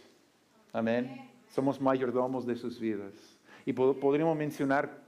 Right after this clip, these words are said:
todas las cosas que Dios nos ha encomendado. Somos mayordomos de, de todo lo que tenemos, de todo lo que somos, para la gloria de Dios. Entonces, todo lo que tenemos y todo lo que somos es de Él.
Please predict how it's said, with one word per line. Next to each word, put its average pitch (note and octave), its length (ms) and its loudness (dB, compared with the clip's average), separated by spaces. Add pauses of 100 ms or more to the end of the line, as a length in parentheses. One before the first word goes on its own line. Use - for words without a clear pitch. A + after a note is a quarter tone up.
todas E3 240 4
las - 20 -14
cosas D#3+ 500 -4
que B2 200 -2
Dios B2 340 0
nos C3 200 -2
ha B2 80 0
encomendado. A#2 880 0
Somos B2 380 -4
mayordomos A#2 880 -2
de, A2 300 -2 (220)
de A#2+ 80 -2
todo B2+ 220 0
lo C3+ 140 2
que C3 140 -2
tenemos, A#2 580 -2
de B2 80 -4
todo A#2 160 -2
lo A#2 100 0
que A#2+ 120 -6
somos, G#2 520 -8 (500)
para A#2+ 200 4
la A#2 160 4
gloria A2 500 2 (760)
de G#2 200 0
Dios. F#2 680 -6 (1080)
Entonces, D#3 640 -2
todo E3 140 6
lo F3+ 140 4
que F#3 100 -2
tenemos E3 500 0
y C3+ 80 -2
todo C#3+ 140 2
lo C#3 100 0
que D3 120 -4
somos A#2+ 420 -4
es A2+ 240 -6
de A#2 300 4
Él. C3 220 -8